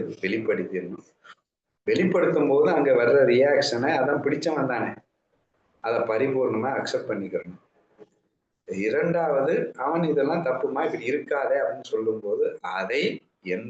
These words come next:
சொ-, சொ-, சொதர்மத்தில் என்னால் முடிந்த அளவுக்கு உண்மையாக, அதான் மறுபடியும் உண்மை, உண்மையாக அதை கடைபிடிக்க முயற்சி செய்வேன். கடைபிடிக்க பல வருஷங்கள் ஆகட்டும், பல ஜென்மங்கள் ஆகட்டும், அது செகண்டரி.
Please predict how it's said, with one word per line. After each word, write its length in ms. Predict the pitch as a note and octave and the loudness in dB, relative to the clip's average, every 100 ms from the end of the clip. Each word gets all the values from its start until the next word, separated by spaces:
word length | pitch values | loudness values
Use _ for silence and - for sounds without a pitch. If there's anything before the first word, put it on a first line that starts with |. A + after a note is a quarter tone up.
| - | -4
சொ-, 360 | A#2+ B2+ B2 A#2 | 0 2 2 0
சொ-, 380 | - A2 G#2 G2+ | 2 2 2 2
சொதர்மத்தில் 760 | G#2 G#2+ C3 C3+ A#2+ - E3+ - - _ _ _ _ _ | 0 0 0 0 -2 -4 -6 -10 -18 _ _ _ _ _
என்னால் 440 | G#2 G#2+ G#2+ B2 B2+ | 0 2 2 0 0
முடிந்த 360 | G2 B2 C3 | 0 0 4
அளவுக்கு 480 | A#2 A2 A2 - C#3 F3 E3+ _ _ _ _ _ _ _ _ _ - | 4 4 4 0 0 0 -4 _ _ _ _ _ _ _ _ _ -6
உண்மையாக, 500 | A2+ D3 C#3 B2 A#2+ G2 | -2 0 0 0 0 -2
அதான் 260 | B2+ C3 | -2 -2
மறுபடியும் 420 | A2 A#2+ C3+ C3+ | 0 0 0 0
உண்மை, 300 | A#2 A#2+ A2+ - - | -2 -6 -8 -8 -12
உண்மையாக 580 | B2+ C#3+ C#3 A#2 A2 - D3 E3 E3+ _ _ _ _ | -8 0 2 4 2 2 2 0 -6 _ _ _ _
அதை 220 | F#2 F#2 F#2 | 0 2 2
கடைபிடிக்க 720 | - G2 G2+ E3+ D#3 D#3 D#3+ | 0 0 2 2 2 2 2
முயற்சி 300 | C3 C#3 C3 | 4 2 2
செய்வேன். 400 | C3+ A#2 A2+ G#2 - - | 2 4 4 0 -4 -2
கடைபிடிக்க 580 | F2+ A#2+ B2 A#2+ B2+ B2 | 0 2 2 2 2 2
பல 180 | A2 A2 | 4 4
வருஷங்கள் 380 | G#2+ B2+ B2 | 2 0 2
ஆகட்டும், 320 | A2+ A2+ A2+ A2+ | 2 2 0 0
பல 160 | A2 | 0
ஜென்மங்கள் 440 | G#2+ G#2 A#2 A2+ G#2 | 0 -2 -4 -2 -2
ஆகட்டும், 260 | G2+ G#2+ | -2 -6
அது 140 | G2 F#2+ | -10 -8
செகண்டரி. 420 | F#2+ A2 G2 F#2 | -8 -6 -6 -8